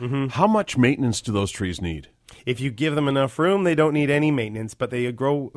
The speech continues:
Speaker 1: trees grow much bigger than people give them space for. So always plant them with lots of room.
Speaker 2: So is there a formula?
Speaker 1: A formula,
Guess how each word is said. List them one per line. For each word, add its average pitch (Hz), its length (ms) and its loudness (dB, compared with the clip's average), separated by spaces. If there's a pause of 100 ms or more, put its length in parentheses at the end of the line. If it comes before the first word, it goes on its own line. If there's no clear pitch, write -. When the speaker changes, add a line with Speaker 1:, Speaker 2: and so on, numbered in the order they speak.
(120)
Speaker 1:
trees 185 240 -6
grow 147 160 0
much 127 400 -4
bigger 117 240 -4
than 101 140 -8
people 104 240 -12
give 95 120 -14
them 92 100 -12
space 87 260 -20
for. 90 320 -20
So 95 360 -18 (120)
always 127 240 -2
plant 127 240 -4
them 117 120 -4
with 110 160 -10
lots 104 280 -12
of 98 80 -12
room. 98 300 -16
Speaker 2:
So 156 180 4
is 143 120 4
there 147 100 6
a 135 40 4
formula? 151 520 2 (1040)
Speaker 1:
A 160 120 4
formula, 220 840 4